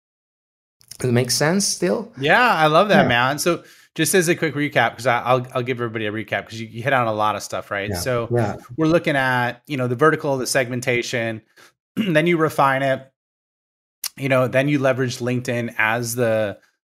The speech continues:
Speaker 2: the tool of two hundred contacts across eleven different accounts, right? Then you have alignment in terms of targets,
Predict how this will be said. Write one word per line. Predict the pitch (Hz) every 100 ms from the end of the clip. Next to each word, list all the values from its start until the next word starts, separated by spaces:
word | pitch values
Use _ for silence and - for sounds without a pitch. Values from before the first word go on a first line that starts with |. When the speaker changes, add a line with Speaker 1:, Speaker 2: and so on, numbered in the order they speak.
| _
Speaker 2:
the | 131
tool | 123 - 262 139 131 160 147
of | - 139 123
two | 190
hundred | 160 151
contacts | 151 127 123 131 120 123 - - - _
across | - 139 120 -
eleven | 117 123 135
different | 127 127 135
accounts, | 127 101 98 107 -
right? | 101 113 - _ _ _ _ _
Then | 135 139 156
you | 151 147 139
have | 127 127 123 123 117 127 _ -
alignment | 127 113 127 131 123 107
in |
terms | 110 123 113 110
of | 101
targets, | 170 131 117 - - -